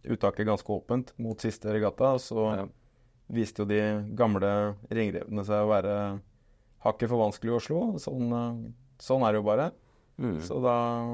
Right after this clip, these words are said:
Speaker 1: må
Speaker 2: Ja, det
Speaker 1: vi
Speaker 2: var
Speaker 1: lære av det til neste gang.
Speaker 2: Det var en overbevisende utdragningsseilas for deres del. Det kunne jo ikke vært bedre.
Speaker 1: Ja, nei, det synes jeg absolutt. Det var kjempeimponerende over
Speaker 2: Mm.
Speaker 1: Helene Marie.
Speaker 2: Mm.
Speaker 1: Så det var gøy at de også endelig fikk vist, eh, hva de er gode for.
Speaker 2: Mm.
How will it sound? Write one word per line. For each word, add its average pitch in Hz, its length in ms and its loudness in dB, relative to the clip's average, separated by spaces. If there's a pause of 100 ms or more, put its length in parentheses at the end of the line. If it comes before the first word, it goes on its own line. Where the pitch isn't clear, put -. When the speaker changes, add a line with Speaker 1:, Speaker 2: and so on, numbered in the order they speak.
Speaker 1:
må - 80 -8
Speaker 2:
Ja, 110 80 2
det 117 120 4
Speaker 1:
vi 123 40 4
Speaker 2:
var 113 200 6
Speaker 1:
lære 101 80 4
av 98 40 0
det 101 140 0
til 107 100 -2
neste 107 220 -4
gang. - 200 -20
Speaker 2:
Det - 100 -10
var 98 100 4
en 101 80 2
overbevisende 95 1300 -2 (340)
utdragningsseilas 87 960 -2
for 110 100 -2
deres 80 380 -2
del. 90 240 -2
Det 104 140 -6
kunne 104 100 -2
jo 85 80 0
ikke 85 160 -2
vært 80 80 -10
bedre. 85 200 -6 (120)
Speaker 1:
Ja, 123 160 0
nei, 120 160 2
det 117 140 2
synes 110 180 -4
jeg 110 80 2
absolutt. 107 300 -4
Det 110 120 0
var 107 140 2
kjempeimponerende 110 720 -2
over 107 200 -4
Speaker 2:
Mm. 82 200 -4
Speaker 1:
Helene 104 320 -2
Marie. - 240 -10 (240)
Speaker 2:
Mm. 85 340 -2
Speaker 1:
Så - 140 -10
det 113 80 0
var 107 200 4 (120)
gøy 104 180 0
at 104 100 0
de 113 80 -2
også 104 200 -2
endelig 101 320 0
fikk - 140 -6
vist, 98 300 -6
eh, 117 40 -8 (420)
hva 107 140 2
de 107 60 -2
er 110 40 -4
gode 107 140 -6
for. - 140 -16 (120)
Speaker 2:
Mm. 92 320 -2